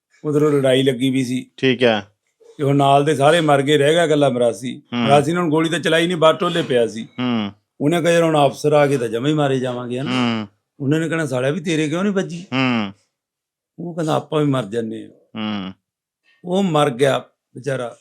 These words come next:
Speaker 2: ਠੀਕ ਹੈ।
Speaker 1: ਕਾਰਤੂਸ ਐਂ ਕਾਛੀ ਜੀ 'ਚ ਲੈ ਲਿਆ ਉਹਨੇ।
Speaker 2: ਹਾਂ।
Speaker 1: ਕਾਛੀ ਜੀ 'ਚ ਲੈ ਕੇ ਮਰ ਗਿਆ।
Speaker 2: ਅੱਛਾ, ਨਕਲੀ?
Speaker 1: ਹਾਂ, ਨਾ, ਕਾਰਤੂਸ ਤਾਂ origignal ਹੀ ਸੀ।
Speaker 2: ਅੱਛਾ।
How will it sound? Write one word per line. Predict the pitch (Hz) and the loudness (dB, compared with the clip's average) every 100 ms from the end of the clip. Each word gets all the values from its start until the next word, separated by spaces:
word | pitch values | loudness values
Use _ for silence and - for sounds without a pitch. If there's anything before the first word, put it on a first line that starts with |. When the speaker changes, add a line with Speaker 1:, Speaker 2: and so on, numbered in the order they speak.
| _ | _
Speaker 2:
ਠੀਕ | 127 123 120 | 2 2 2
ਹੈ। | |
Speaker 1:
ਕਾਰਤੂਸ | 113 160 160 147 175 151 | 2 2 0 -2 -8 -4
ਐਂ | 156 156 | -2 -2
ਕਾਛੀ | 156 156 147 143 | -2 -4 -2 -6
ਜੀ | 151 | -6
'ਚ | 147 | -6
ਲੈ | 139 127 | -2 0
ਲਿਆ | 117 120 | 0 -2
ਉਹਨੇ। | 131 139 - - | -2 -8 -10 -4
Speaker 2:
ਹਾਂ। | 117 110 104 _ _ _ _ _ _ | -2 -2 -6 _ _ _ _ _ _
Speaker 1:
ਕਾਛੀ | - 151 - 156 | -4 -4 -4 -8
ਜੀ | 156 | -8
'ਚ | 147 | -2
ਲੈ | 147 143 | -2 -2
ਕੇ | 139 | -4
ਮਰ | 131 123 | -6 -10
ਗਿਆ। | 101 117 - _ - | -14 -16 -16 _ -10
Speaker 2:
ਅੱਛਾ, | 113 - 110 - 127 | -8 -6 -8 -2 2
ਨਕਲੀ? | 139 175 214 - _ - | 6 6 4 0 _ -6
Speaker 1:
ਹਾਂ, | 135 170 | -4 -4
ਨਾ, | 165 165 226 214 180 147 _ | 2 6 6 4 0 -8 _
ਕਾਰਤੂਸ | 170 170 175 202 185 | 2 4 4 0 -2
ਤਾਂ | 202 | 2
origignal | 190 170 214 220 | 2 4 4 4
ਹੀ | 208 | 2
ਸੀ। | 160 208 | 0 -2
Speaker 2:
ਅੱਛਾ। | 254 151 131 | 4 4 4